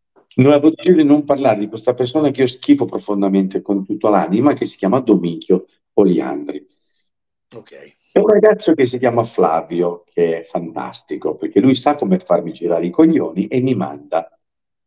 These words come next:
Speaker 1: le
Speaker 2: Mm.
Speaker 1: storie di questa testa di cazzo,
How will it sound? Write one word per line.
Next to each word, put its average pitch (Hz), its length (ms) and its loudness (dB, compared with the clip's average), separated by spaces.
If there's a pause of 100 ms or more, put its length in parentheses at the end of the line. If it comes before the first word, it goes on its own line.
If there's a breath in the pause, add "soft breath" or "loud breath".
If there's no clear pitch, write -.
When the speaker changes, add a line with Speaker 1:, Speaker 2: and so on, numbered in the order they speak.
(120)
Speaker 1:
le - 100 -6
Speaker 2:
Mm. - 20 -2
Speaker 1:
storie 78 720 -2 (280)
di 90 60 -2
questa 104 320 2
testa - 320 0
di 101 100 0
cazzo, - 640 -2